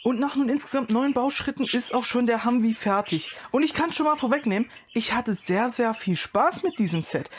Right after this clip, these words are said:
weil der vereint die guten Eigenschaften, die ich schon bei dem anderen Jeep mitgenannt hatte,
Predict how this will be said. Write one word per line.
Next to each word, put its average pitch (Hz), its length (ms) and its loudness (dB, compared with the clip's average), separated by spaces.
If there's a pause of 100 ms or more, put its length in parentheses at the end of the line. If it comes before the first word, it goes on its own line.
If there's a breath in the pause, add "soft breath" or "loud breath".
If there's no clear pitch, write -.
(340 loud breath)
weil 190 600 2 (140)
der 269 240 4
vereint 208 460 0
die 160 80 -2
guten 294 280 -2
Eigenschaften, 233 600 0 (300 loud breath)
die 240 80 4
ich 285 60 0
schon 311 140 2
bei 262 100 4
dem 240 100 0
anderen 233 300 2
Jeep 262 220 -2
mitgenannt 185 520 0
hatte, 185 280 0